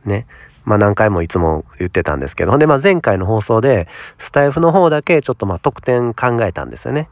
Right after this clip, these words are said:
ライブ配信のアーカイブは、あの、メンバー限定にしようっていうことで、やったんですけど、えーと、これね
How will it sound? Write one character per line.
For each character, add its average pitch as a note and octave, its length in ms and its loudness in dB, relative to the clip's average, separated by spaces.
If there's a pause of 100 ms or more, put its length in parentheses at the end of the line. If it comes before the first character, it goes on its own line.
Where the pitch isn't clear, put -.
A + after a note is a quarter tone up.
(400)
ラ B2 120 2
イ A#2+ 60 0
ブ A#2+ 60 0
配 G#2+ 200 0
信 F#2+ 220 -2
の B2+ 180 2
ア C#3 60 2
ー - 20 -6
カ C3+ 180 0
イ C3+ 60 0
ブ C3 60 -2
は、 D3 320 0 (220)
あ E2+ 140 -8
の、 E2+ 100 -6
メ A#2 140 2
ン G#2+ 40 0
バ E2+ 100 0
ー E2 40 -2
限 F#2 200 -2
定 F2+ 120 -4
に E2 100 -6
し - 120 -10
よ D#2 80 -4
う - 20 -16
っ - 20 -16
て - 160 -18
い A#1+ 40 -8
う A#1 40 -12
こ - 100 -12
と A#1 140 -10
で、 C#2+ 260 -10 (1000)
や G#2 100 -2
っ - 20 -4
た - 140 -4
ん E2 60 -2
で C#2+ 80 -8
す - 80 -12
け - 100 -6
ど、 F2 320 -2 (600)
え F#2 160 -2
ー F2+ 60 -8
と、 F#2+ 280 -4
こ G3+ 120 0
れ F#3 120 0
ね E3 200 -6